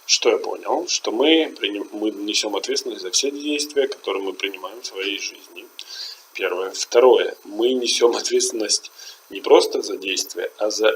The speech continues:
интерпретацию тех событий, которые происходят в нашей жизни. То, как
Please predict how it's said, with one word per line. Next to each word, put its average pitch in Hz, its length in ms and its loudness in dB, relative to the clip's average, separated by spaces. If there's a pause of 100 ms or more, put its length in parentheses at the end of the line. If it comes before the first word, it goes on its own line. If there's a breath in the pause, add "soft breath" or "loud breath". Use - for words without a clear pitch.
интерпретацию 117 1080 0
тех - 200 -8
событий, 107 440 -4
которые - 380 -8
происходят 98 560 -10
в 101 40 -20
нашей - 280 -4
жизни. - 380 -4
То, 113 120 -8
как - 140 -12